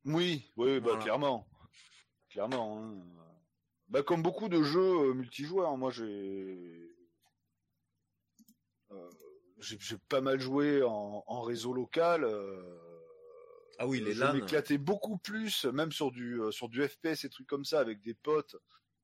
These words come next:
Speaker 1: euh, quel que soit le niveau, hein, qu'on soit, euh, bon, pas bon, machin,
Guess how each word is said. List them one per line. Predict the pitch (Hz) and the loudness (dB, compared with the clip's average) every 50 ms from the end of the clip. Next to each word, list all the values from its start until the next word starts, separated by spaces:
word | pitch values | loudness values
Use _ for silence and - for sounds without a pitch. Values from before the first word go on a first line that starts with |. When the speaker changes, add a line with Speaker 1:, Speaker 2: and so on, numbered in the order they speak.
| _ - | _ -12
Speaker 1:
euh, | 101 101 98 98 98 98 101 98 95 95 95 98 101 - | -10 -10 -8 -8 -8 -8 -10 -10 -10 -10 -10 -12 -10 -8
quel | - 147 139 | -6 -6 -6
que | - 156 | -4 -6
soit | 143 - 151 143 | -6 -2 -2 -2
le | 139 147 | -2 -4
niveau, | 151 160 185 196 190 175 160 | -4 -2 0 2 2 2 2
hein, | 160 165 156 | 0 -2 -4
qu'on | - 131 123 | -6 -8 -8
soit, | 117 - - 123 120 120 123 123 120 110 | -8 -8 -6 -2 0 2 2 2 2 0
euh, | 104 101 98 95 95 92 92 92 95 | -2 -4 -6 -8 -8 -10 -12 -12 -14
bon, | 95 104 127 127 135 135 | -8 -4 -4 -2 -2 -4
pas | 127 - 113 110 | -4 -4 -4 -4
bon, | 113 120 127 131 | -4 -6 -8 -8
machin, | 120 113 117 - - 156 180 190 | -8 -10 -12 -10 -10 -10 -10 -10